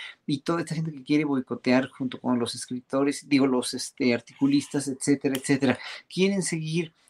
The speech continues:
desarticulando esto sin argumentos, pues lo van a seguir intentando, pero no lo van a lograr porque el argumento es el argumento y la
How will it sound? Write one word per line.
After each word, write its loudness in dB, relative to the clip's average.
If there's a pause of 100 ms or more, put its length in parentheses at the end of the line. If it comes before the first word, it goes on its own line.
desarticulando 0
esto 0
sin -2
argumentos, -2
pues -8
lo 2
van 8
a 8
seguir 2
intentando, 0
pero 2
no 4
lo 8
van 0
a -2
lograr 2
porque -2
el 6
argumento 2
es -6
el -10
argumento -10
y -12
la 0